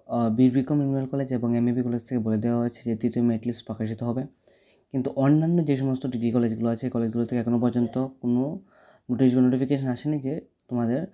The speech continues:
আহ, তৃতীয় মেরিট লিস্ট প্রকাশিত হবে, ঠিক আছে? কিন্তু বীর বিক্রম মেমোরিয়াল কলেজে বলে দেওয়া হয়েছে যে চতুর্থ মেরিট লিস্টও প্রকাশিত হবে, ঠিক আছে? যেহেতু সেকেন্ড মেরিট লিস্টের পর,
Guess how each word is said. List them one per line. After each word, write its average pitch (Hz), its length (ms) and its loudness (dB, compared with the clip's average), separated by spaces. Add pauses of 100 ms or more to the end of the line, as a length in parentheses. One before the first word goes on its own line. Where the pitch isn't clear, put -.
(340)
আহ, 101 420 -6
তৃতীয় 139 220 0
মেরিট 127 160 2
লিস্ট - 180 -12
প্রকাশিত 113 360 -6
হবে, 110 180 -4
ঠিক 139 100 -6
আছে? 151 140 -8
কিন্তু 120 240 -2
বীর 120 120 2
বিক্রম 131 240 2
মেমোরিয়াল 120 220 2
কলেজে 123 260 0
বলে 120 200 0
দেওয়া 127 180 0
হয়েছে 143 120 -4
যে 170 140 -2 (100)
চতুর্থ 156 280 -4
মেরিট 135 260 2
লিস্টও 131 220 -4
প্রকাশিত 110 440 -4
হবে, 107 240 -2
ঠিক 143 140 -10
আছে? 131 160 -4 (1300)
যেহেতু 147 460 4
সেকেন্ড 143 340 0
মেরিট 139 260 -2
লিস্টের 143 340 -4
পর, 110 360 -4